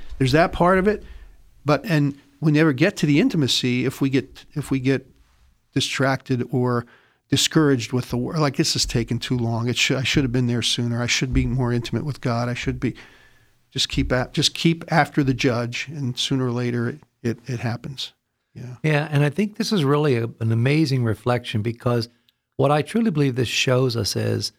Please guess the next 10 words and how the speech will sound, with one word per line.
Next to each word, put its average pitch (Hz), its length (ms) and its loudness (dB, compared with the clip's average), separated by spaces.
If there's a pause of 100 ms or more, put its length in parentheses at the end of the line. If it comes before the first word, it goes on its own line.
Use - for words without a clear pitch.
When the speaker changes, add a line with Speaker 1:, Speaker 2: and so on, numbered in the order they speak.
(340)
Speaker 2:
no 139 120 2
matter 143 420 2
how 165 500 0
hard 110 680 -4 (580)
the 120 140 0
heart 123 540 0 (340)
of 120 140 -2
someone 139 460 2
in 131 120 0
this 127 200 0